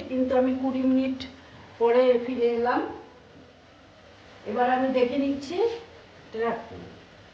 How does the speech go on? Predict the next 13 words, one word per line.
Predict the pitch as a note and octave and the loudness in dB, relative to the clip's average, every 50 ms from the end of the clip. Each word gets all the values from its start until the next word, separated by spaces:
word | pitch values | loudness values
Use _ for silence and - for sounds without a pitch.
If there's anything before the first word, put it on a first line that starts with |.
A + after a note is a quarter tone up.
| - - - - - - - - - - - - | -20 -20 -20 -20 -20 -20 -20 -20 -20 -16 -8 -2
হয়েছে | G3 G#3+ G#3+ G#3+ - C4 B3+ - | 0 0 0 0 -2 -6 -6 -6
কি। | - C#4 E4 G4+ G4+ - - F3+ | -4 -4 -4 -4 -4 -6 -4 -2
এই | F#3+ F#3+ F3+ | 0 2 2
দেখো, | F#3 F3+ - G3+ F3+ - | 2 2 2 -2 -2 -2
খুব | - D4+ D#4 - - - | -4 -4 -4 -4 -6 -6
সুন্দর | A#3 G#3+ A3 A3 A3+ B3+ C4+ A3+ G3 | -4 -2 0 2 4 4 4 4 4
হয়েছে। | G3+ F3+ D#3 - - - - B2+ C3+ - - - - - - - - - - - - - - - - - - - - - - - - - - - - - - - - | 2 0 0 -2 -4 -8 -12 -14 -14 -14 -18 -20 -20 -20 -20 -20 -20 -20 -20 -20 -20 -20 -20 -20 -20 -20 -20 -20 -20 -20 -20 -20 -20 -20 -20 -20 -20 -20 -20 -14 -10
দেখো, | F3+ F3+ - - C#4 D#4+ E4 - - - - - - - - - - - - - - - - - - - | -10 -8 -4 -4 -4 -4 -4 -6 -12 -16 -20 -20 -20 -20 -20 -20 -20 -20 -20 -20 -20 -20 -20 -20 -8 0
সবগুলো | C4 B3+ C4 C4 - B3 B3 A#3+ A#3+ A#3 A3+ | 2 2 4 2 0 -4 -2 0 2 2 2
হয়ে | A#3 A3+ A3 G#3 | 2 0 0 0
গেছে। | A3+ A3 - - - D4 - - - - - - - - - - - - - - - - - - - - - - - - - - - - - - - - - - - - - - - - - - - - - G#3 A3 | -2 -4 -4 -4 -4 -4 -4 -4 -6 -10 -16 -20 -20 -20 -20 -20 -20 -20 -20 -20 -20 -20 -20 -20 -20 -20 -20 -20 -20 -20 -20 -20 -20 -20 -20 -20 -20 -20 -20 -20 -20 -20 -20 -20 -20 -20 -20 -20 -14 -2 2 4 6
এবার | A#3 B3+ C4+ C#4 C#4 C#4 | 6 8 8 8 8 6
আমি | C#4 D4+ | 6 4